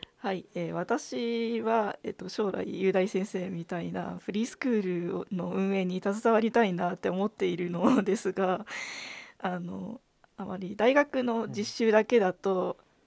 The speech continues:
Speaker 1: 不登校の子どもたちと関わる機会ってなかなか持てないんじゃないかなって考え始めた時に、
Speaker 2: うん。
Speaker 1: ボランティアサークルの先輩から、町ラボのインターンの募集が来てるよっていうのが見て、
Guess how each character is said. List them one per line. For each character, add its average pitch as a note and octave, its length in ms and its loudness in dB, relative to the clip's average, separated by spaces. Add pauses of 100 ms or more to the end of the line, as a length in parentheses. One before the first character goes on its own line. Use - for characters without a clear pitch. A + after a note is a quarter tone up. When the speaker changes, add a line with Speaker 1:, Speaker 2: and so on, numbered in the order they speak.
(240)
Speaker 1:
不 - 120 -20
登 C4 200 4
校 F#3 160 -4
の F3 120 -4
子 F#3 140 2
ど G3 100 4
も F#3 100 0
た F#3 100 2
ち - 100 -8
と - 80 -4
関 G#3+ 260 0
わ G#3+ 80 8
る G3 80 0
機 - 120 -8
会 F#3 200 0
っ - 20 -12
て F3 260 -2
な F#3 160 0
か A#3+ 80 6
な B3+ 100 4
か B3+ 80 2
持 A#3 140 2
て C4+ 80 2
な C4 100 6
い G#3+ 60 2
ん - 20 0
じ G3 80 -2
ゃ - 20 0
な F#3+ 120 -2
い F3 40 -4
か G3 120 -2
な G3+ 180 2
っ G3+ 40 -2
て G3 160 -6
考 G3+ 220 -4
え A#3+ 60 4
始 A#3 260 0
め G3 100 0
た G3 120 0
時 G#3 260 -2
に、 B3+ 200 0
Speaker 2:
う - 20 2
ん。 - 40 -8 (520)
Speaker 1:
ボ G#3+ 80 0
ラ A3 100 8
ン A#3 100 2
テ A3+ 100 0
ィ A#3 40 6
ア B3+ 60 2
サ A3 120 4
ー G#3+ 40 0
ク G#3+ 80 -12
ル F#3 100 -6
の F#3 120 -8
先 F3 260 -6
輩 F3 160 0
か - 140 -2
ら、 A3 240 4 (600)
町 G3 240 -2
ラ G3+ 120 6
ボ F#3 460 0
の F#3+ 140 -4
イ G3+ 120 0
ン G3 60 -4
タ F#3 280 2
ー F#3 40 -4
ン F3 60 -4
の E3+ 120 -8
募 F#3+ 100 0
集 G#3 140 -2
が F#3+ 100 2
来 - 120 -10
て A3 120 4
る F#3+ 80 2
よ F#3 160 2
っ G#3+ 60 -2
て - 160 -4
い F3+ 160 -2
う F3+ 40 -4
の F3+ 140 -8
が F#3 240 -10 (100)
見 A3 120 -6
て、 C4 380 0